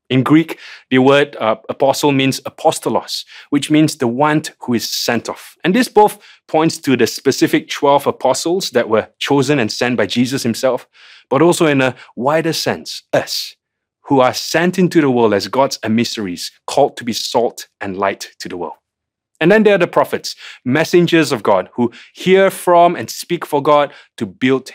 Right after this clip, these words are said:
his people. Paul listed prophecy as one of the gifts of the Holy Spirit.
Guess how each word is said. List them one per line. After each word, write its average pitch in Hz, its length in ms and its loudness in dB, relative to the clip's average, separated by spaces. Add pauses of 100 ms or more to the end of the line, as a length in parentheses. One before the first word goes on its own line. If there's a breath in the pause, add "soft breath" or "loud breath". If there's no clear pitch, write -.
his - 180 -8
people. 95 380 -12 (440)
Paul 151 260 2
listed 135 520 -2
prophecy 117 500 -2
as 101 200 -2
one 123 160 0
of 104 80 -4
the 107 60 -4
gifts - 500 -6 (220)
of 98 120 -12
the 101 60 -4
Holy 107 280 -2
Spirit. - 500 -12